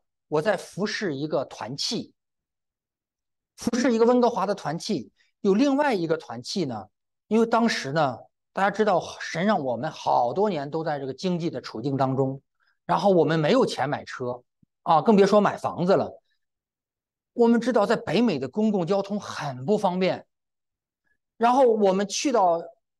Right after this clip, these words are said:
那个团契呢，哎呀，我们祷告平安了，神许可，因为我在那个团契呢，还不是说我在那个团契里边来带领。神许可祷告的时候，神许可让我去到那个团契呢，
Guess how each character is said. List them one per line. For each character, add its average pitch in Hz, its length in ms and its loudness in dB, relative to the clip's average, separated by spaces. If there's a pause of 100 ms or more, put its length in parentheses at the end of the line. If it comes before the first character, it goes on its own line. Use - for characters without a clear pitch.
那 247 220 0
个 185 100 -4
团 160 260 -8
契 220 220 -4
呢， 127 220 -4 (400)
哎 160 80 -6
呀， 127 120 -2
我 123 140 -8
们 156 120 -8
祷 151 160 -6
告 135 160 -2
平 127 220 -12
安 127 180 -4
了， 117 160 -10 (540)
神 175 260 2
许 175 260 -2
可， 139 340 -6 (720)
因 233 80 4
为 269 100 4
我 190 120 4
在 247 100 2
那 247 100 2
个 220 60 2
团 160 240 -4
契 226 180 0
呢， 175 140 2
还 185 140 -2
不 202 180 -2
是 214 140 -2
说 185 460 -2 (160)
我 139 200 -2
在 214 140 0
那 202 80 -2
个 175 80 -2
团 147 240 -10
契 - 160 -6
里 139 120 -4
边 139 160 -6
来 123 120 -8
带 180 260 0
领。 110 220 -8 (580)
神 - 260 -6 (140)
许 262 100 -4
可 139 240 -6
祷 - 200 -4
告 214 180 4
的 165 80 -4
时 170 140 -6
候， 165 120 0
神 214 220 -2
许 226 240 -4
可 175 160 -2
让 202 160 0
我 147 100 -4
去 - 200 -6
到 208 100 4
那 190 80 -2
个 175 80 -2
团 165 240 -10
契 220 160 -4
呢， 139 220 -6